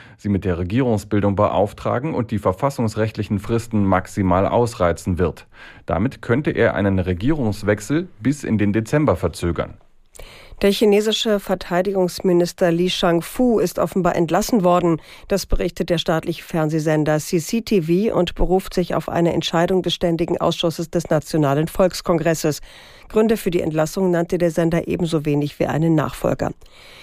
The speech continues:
Speaker 2: Li Shangfu war seit Ende August nicht mehr in der Öffentlichkeit aufgetreten. Seitdem gab es Spekulationen über mögliche Ermittlungen gegen ihn.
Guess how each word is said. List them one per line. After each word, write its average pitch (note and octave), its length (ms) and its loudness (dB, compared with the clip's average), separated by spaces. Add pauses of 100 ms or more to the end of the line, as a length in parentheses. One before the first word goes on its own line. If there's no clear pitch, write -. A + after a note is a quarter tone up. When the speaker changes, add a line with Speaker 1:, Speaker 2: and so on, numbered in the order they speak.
(240)
Speaker 2:
Li A#3 120 4
Shangfu A3 580 2
war G3 340 4
seit F3+ 340 0
Ende A3 200 2
August A#3 400 0
nicht F#3 200 -2
mehr F#3+ 100 2
in D#3 60 2
der F3 120 0
Öffentlichkeit E3+ 640 -2
aufgetreten. D#3+ 720 0 (280)
Seitdem E3 420 2
gab D#3 240 0
es F3 60 0
Spekulationen E3 880 0
über F3+ 200 0
mögliche F3 460 0
Ermittlungen F3+ 500 2
gegen D#3+ 300 2
ihn. D#3 260 2